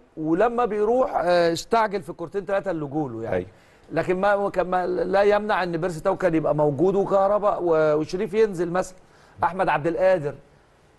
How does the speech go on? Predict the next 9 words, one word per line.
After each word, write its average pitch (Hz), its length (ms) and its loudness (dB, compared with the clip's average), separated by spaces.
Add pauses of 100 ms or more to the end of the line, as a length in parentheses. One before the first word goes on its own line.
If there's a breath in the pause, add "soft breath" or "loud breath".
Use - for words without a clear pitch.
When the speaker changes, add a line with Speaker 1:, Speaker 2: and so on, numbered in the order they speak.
Speaker 1:
آه، 143 260 0 (140)
يعني، 135 760 -2
آه، 127 580 -4
ماشي، 190 400 0
القندوسي 160 520 0
نزل، 170 460 2
آه، 131 400 2
كريستو 139 600 0
نزل 139 460 0